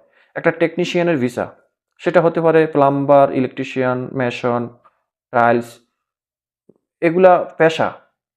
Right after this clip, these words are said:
এই ধরনের পেশার ভিসা দিয়ে যদি আসে, যদি ইন্টারভিউ দিয়ে আসে, তাহলে ভিসা খরচ আরও কমে। ঠিক আছে, ইন্টারভিউ দিয়া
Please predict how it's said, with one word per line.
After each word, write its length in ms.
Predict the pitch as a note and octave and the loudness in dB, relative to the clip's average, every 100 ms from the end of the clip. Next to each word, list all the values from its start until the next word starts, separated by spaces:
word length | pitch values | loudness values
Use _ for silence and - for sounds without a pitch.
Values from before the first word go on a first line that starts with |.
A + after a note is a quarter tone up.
| _ _ _ | _ _ _
এই 120 | F3+ F#3+ | 4 6
ধরনের 320 | F#3+ G3 F#3 | 6 2 2
পেশার 260 | D#3 D3 E3 | 0 0 -2
ভিসা 260 | C3 B2+ D#3+ | -2 0 0
দিয়ে 220 | D#3+ F3+ E3+ | 2 2 2
যদি 160 | D3+ C#3+ B2 | 2 2 2
আসে, 220 | B2+ F3 G3+ C4+ _ _ _ _ _ _ _ | 2 0 -2 -4 _ _ _ _ _ _ _
যদি 220 | C3 D#3 D#3 F#3+ | -2 0 2 2
ইন্টারভিউ 340 | G3+ F#3+ F#3+ F3+ | 2 2 2 4
দিয়ে 120 | G3+ | 6
আসে, 200 | F#3+ F#3+ | 6 4
তাহলে 300 | G3+ F3+ F3+ F3 | 2 4 4 2
ভিসা 240 | C#3+ F3 | 0 0
খরচ 220 | F3 F3+ | 2 2
আরও 180 | E3+ E3+ | 2 0
কমে। 360 | E3+ F3+ C#3 A2 - _ _ _ _ _ _ _ _ _ _ _ _ D3+ | 2 0 0 -4 -12 _ _ _ _ _ _ _ _ _ _ _ _ 0
ঠিক 80 | |
আছে, 160 | D#3+ C#3 | 2 2
ইন্টারভিউ 400 | D3 D#3 E3 E3 | -2 0 2 2
দিয়া 260 | E3+ G3+ D3 | 4 6 4